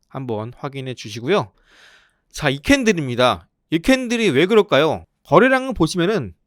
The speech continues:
최근 다섯 개 캔들 중에 가장 높은 거래량입니다. 그리고 고가도 최근 다섯 개 캔들 중에 가장 높은 고가고요.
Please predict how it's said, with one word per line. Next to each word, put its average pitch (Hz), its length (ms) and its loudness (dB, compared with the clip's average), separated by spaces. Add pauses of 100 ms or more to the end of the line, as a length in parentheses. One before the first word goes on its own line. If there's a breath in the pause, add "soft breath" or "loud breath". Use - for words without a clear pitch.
(120)
최근 254 420 -2
다섯 - 320 -8
개 214 120 -8
캔들 233 380 -6
중에 175 340 -4
가장 214 420 -6
높은 151 440 -8
거래량입니다. 117 760 -8 (220)
그리고 147 540 0
고가도 202 920 4
최근 226 340 -6
다섯 165 300 -10
개 180 100 -4
캔들 190 380 -8
중에 185 260 -6
가장 175 400 -8
높은 156 440 -8
고가고요. 143 600 0